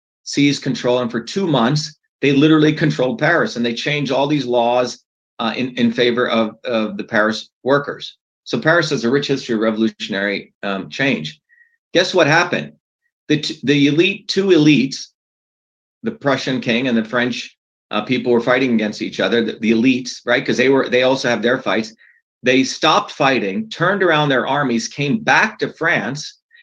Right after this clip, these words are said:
and beat the shit out of the workers, and then went back to fighting. So please understand that. That's what the elites will do.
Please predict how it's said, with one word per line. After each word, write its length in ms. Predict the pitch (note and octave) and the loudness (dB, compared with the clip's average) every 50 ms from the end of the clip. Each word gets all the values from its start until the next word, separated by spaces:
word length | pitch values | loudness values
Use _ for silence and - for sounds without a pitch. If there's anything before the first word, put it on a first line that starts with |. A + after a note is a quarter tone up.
| _ | _
and 180 | - B2 A#2 A#2 | 0 2 4 4
beat 180 | D#3+ F#3+ F#3+ - | 4 2 2 0
the 80 | F3+ | 0
shit 240 | D3+ - - F3 D#3+ | 0 0 0 2 2
out 140 | D#3 D3+ C#3+ | 4 2 2
of 60 | C3 | 2
the 80 | C3+ C#3+ | 2 2
workers, 380 | E3+ F#3+ F#3+ F#3 D#3+ D#3 D3 | 2 2 2 0 0 0 0
and 80 | D3+ D3+ | 2 0
then 100 | D3 D3 | 0 0
went 160 | D3+ D3 C3+ | 0 0 0
back 180 | C#3 C3+ - - | -2 -2 -2 -4
to 60 | B2 | -4
fighting. 380 | - B2+ A2 G#2+ A2+ - - - _ _ _ _ _ _ _ _ _ _ _ _ _ _ _ _ | -2 -2 -2 -2 -4 -8 -12 -18 _ _ _ _ _ _ _ _ _ _ _ _ _ _ _ _
So 140 | - - C#3+ | -4 -4 0
please 260 | - G3 G#3+ A3 F3+ | 2 2 2 2 2
understand 540 | F#3 E3 D#3 D3 D3+ - F3+ G3 F#3+ E3 C3 | 2 2 2 0 0 0 0 0 0 2 2
that. 240 | A#2 G2+ F#2 - - | 0 0 -2 -2 0
That's 280 | C#3 D3 E3+ F3 - | 0 2 2 0 -2
what 140 | F3 E3+ E3 | -4 -6 -2
the 120 | D#3 D3+ C3+ | 0 0 0
elites 300 | B2+ B2+ C3+ C3 - - | 0 -2 -4 -4 -4 -4
will 120 | C3+ C3 | -4 -2
do. 340 | D#3+ G3 F3+ G#2 D#2+ - | 0 2 2 0 0 -4